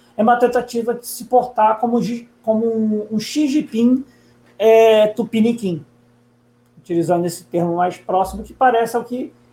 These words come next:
é o que parece essa relação do Lula. Então, não tem jeito. Essas contradições são naturais. E vão ser contradições naturais de qualquer um, é, político que queira ascender ao cargo de presidente da República dentro do sistema atual.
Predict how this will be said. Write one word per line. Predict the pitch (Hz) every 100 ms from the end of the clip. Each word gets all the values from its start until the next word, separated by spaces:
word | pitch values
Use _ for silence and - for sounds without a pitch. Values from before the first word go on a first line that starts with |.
| _
é | -
o | 208
que | -
parece | - - 220 233 226
essa | - 180
relação | 170 170 202
do | 170
Lula. | 156 131
Então, | 226 240 254
não | 269
tem | 269 262
jeito. | 208 - -
Essas | 214 - 220
contradições | - 202 202 - 190 185
são | 196
naturais. | 196 226 196 143 - _ _ _ _
E | 269
vão | 277 330
ser | - 254 302
contradições | 277 254 233 196 - 233 220
naturais | 214 202 175 185 220 214
de |
qualquer | 233 240 220 - 208 254 247
um, | 214 233 214 165 139 - _
é, | 175 170
político | 170 233 214 160 214 233 - _ - - _ _ _ _
que | 285 277
queira | - 208 214 240 254 247 202 214
ascender | - 226 196 165 208 240 165 165
ao | 180 185 185
cargo | 185 170 175
de | 175
presidente | 180 165 147 151 151
da | 147
República | 151 143 180 277 294 294 226
dentro | 262 262 240
do | 269
sistema | 311 - 214 233
atual. | 262 240 -